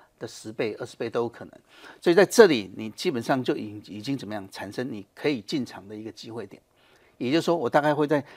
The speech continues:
这样的一个行为里面产生，比如说量攻击的嘛，对不对？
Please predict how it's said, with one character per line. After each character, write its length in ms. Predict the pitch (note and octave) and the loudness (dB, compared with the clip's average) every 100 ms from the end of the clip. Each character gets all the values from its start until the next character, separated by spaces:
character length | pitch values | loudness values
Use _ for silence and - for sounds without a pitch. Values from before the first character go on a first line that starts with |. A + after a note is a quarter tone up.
| _ | _
这 140 | - G3+ | 6 10
样 160 | F3+ | 10
的 100 | D3 | 8
一 80 | C3+ | 4
个 80 | C3 | 2
行 220 | B2+ B2+ | -4 -4
为 140 | B2+ A2+ | -4 -4
里 80 | |
面 220 | A2 B2+ G#2+ _ - | -6 -6 -8 _ -10
产 180 | G#2+ | -10
生， 160 | G#2+ C#3 | -4 -4
比 60 | G#2+ | -2
如 80 | |
说 160 | B2+ B2+ - - | -2 -4 -6 -16
量 240 | D#3 D#3+ B2 | 4 6 6
攻 180 | C#3 C#3 | 0 -2
击 200 | - F#2+ | -4 -12
的 100 | G2 | -12
嘛， 140 | G2+ | -14
对 80 | - | -8
不 80 | |
对？ 100 | A#2+ | -8